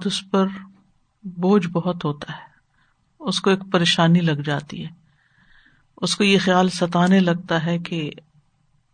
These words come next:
اب میرا کیا ہوگا اگر اللہ تعالیٰ مجھے پکڑ لے۔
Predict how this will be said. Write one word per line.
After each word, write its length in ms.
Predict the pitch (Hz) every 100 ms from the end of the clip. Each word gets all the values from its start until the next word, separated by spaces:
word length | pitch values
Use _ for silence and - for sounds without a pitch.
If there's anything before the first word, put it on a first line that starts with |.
| _
اب 160 | - 175 175 _ _ _ - _ _ _ -
میرا 200 | 175 170
کیا 220 | 170 175
ہوگا 320 | 170 156 147 160 - _ _ _ _
اگر 180 | 175 165
اللہ 180 | 170 160
تعالیٰ 300 | 165 170 170
مجھے 220 | 165 165
پکڑ 300 | 165 147 147
لے۔ 120 | 160